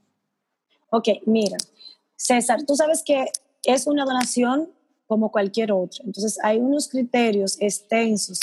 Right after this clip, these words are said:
específicos para una donación cualquiera, que incluye incluso qué medicamento está tomando el paciente en ese momento, si el paciente ha cursado o no con una infección reciente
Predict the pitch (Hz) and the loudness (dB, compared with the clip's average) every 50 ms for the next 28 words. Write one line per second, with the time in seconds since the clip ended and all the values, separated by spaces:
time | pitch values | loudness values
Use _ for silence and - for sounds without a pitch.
0 | - - 190 - - - 208 196 - - - 262 269 240 - 220 190 - - 190 | -4 -4 -6 -4 -4 -4 -4 -4 -2 0 2 2 2 2 0 -2 -4 -2 -2 -2
1 | 185 - - - _ - - - - - - _ _ - 233 - 226 220 220 240 | -2 -2 -4 -6 _ -20 -20 -20 -20 -20 -20 _ _ 0 2 2 2 2 2 2
2 | 240 262 269 262 262 240 247 - - 226 214 190 190 208 262 294 _ _ _ _ | 0 0 0 -2 -2 -2 -4 -2 0 0 0 2 0 0 -2 -4 _ _ _ _
3 | _ _ _ _ _ _ _ - 196 190 185 185 - 220 240 233 214 202 196 202 | _ _ _ _ _ _ _ -4 -4 -4 -4 -4 -2 0 0 0 2 0 0 -2
4 | - - 202 202 208 - _ - - 226 220 214 202 - 240 240 269 294 311 294 | -2 -4 -6 -6 -6 -8 _ -2 -2 0 0 0 -2 0 0 2 2 2 0 0
5 | 285 277 247 - 262 262 262 262 254 226 - - - 202 214 208 _ _ _ _ | 0 0 0 0 0 0 2 2 0 0 0 -2 -4 -4 -6 -8 _ _ _ _
6 | _ _ _ _ _ _ _ _ _ _ _ _ - - - 254 262 269 262 277 | _ _ _ _ _ _ _ _ _ _ _ _ -12 -6 -2 0 0 0 0 0
7 | 247 254 233 226 226 226 233 226 214 190 190 190 185 - 202 196 - 214 208 208 | 0 0 0 2 2 2 2 2 0 0 0 -2 -2 -2 -4 -2 0 0 2 2
8 | 208 208 208 208 202 - 202 - - - 214 220 226 233 226 196 196 190 190 185 | 2 2 2 0 0 0 -2 -2 0 0 0 2 2 2 2 2 2 0 0 -2
9 | 185 - 196 196 190 190 180 170 165 160 165 - 233 285 - _ _ _ - - | -2 -2 0 0 0 -2 -2 -6 -8 -12 -8 -4 -4 -4 -4 _ _ _ -6 -4
10 | - - - - - - - - 226 220 214 226 208 - - 226 226 220 - 233 | -4 -4 -4 -6 -4 0 2 2 2 4 2 2 2 2 2 2 2 2 2 2
11 | 220 214 220 220 - 240 226 202 - 226 214 214 208 208 208 214 208 - 202 196 | 2 2 2 0 2 0 0 2 2 2 2 2 2 2 2 0 0 0 0 0
12 | 202 202 208 208 220 208 202 - - - 220 202 - 185 214 208 - - 226 220 | 2 0 0 0 0 0 0 0 0 2 2 2 2 0 0 0 0 2 2 2
13 | 208 196 185 185 180 202 202 196 | 2 2 0 -2 -2 -2 -2 -4